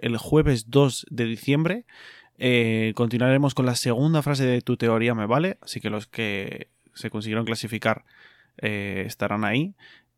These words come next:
Y, eh, bueno, que les hemos dejado dos opciones, o bien pueden contar una nueva teoría, o bien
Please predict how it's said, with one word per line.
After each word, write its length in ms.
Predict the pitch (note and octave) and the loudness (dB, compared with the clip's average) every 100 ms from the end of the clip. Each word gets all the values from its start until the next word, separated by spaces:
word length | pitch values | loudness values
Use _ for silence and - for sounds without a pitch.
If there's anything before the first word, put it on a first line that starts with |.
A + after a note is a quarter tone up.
| _ - | _ -2
Y, 300 | E3 F#3 D#3+ | 0 2 0
eh, 420 | - A#2 A2+ A2 G#2+ | 0 2 2 0 0
bueno, 220 | B2+ G2 | 0 0
que 80 | G#2+ | -4
les 160 | G#2+ | -4
hemos 160 | A#2+ A#2+ | -2 -2
dejado 260 | A#2 A#2+ | 0 2
dos 180 | A#2 A#2+ | 2 0
opciones, 440 | A#2 - E3 G3 - | -2 2 2 2 0
o 120 | - B2 | 2 4
bien 200 | F3 D3+ | 4 4
pueden 240 | D3+ D3 | 4 2
contar 340 | C#3+ C#3 C#3+ - | 2 2 0 0
una 220 | C3 B2+ | 0 2
nueva 300 | B2 B2 B2 | 2 2 2
teoría, 480 | C3 C3+ F#3 C4 - _ _ _ _ _ - - _ - | 4 6 6 2 -2 _ _ _ _ _ -20 -20 _ 0
o 140 | C#3+ | 4
bien 300 | D#3 E3+ F#3 | 6 6 4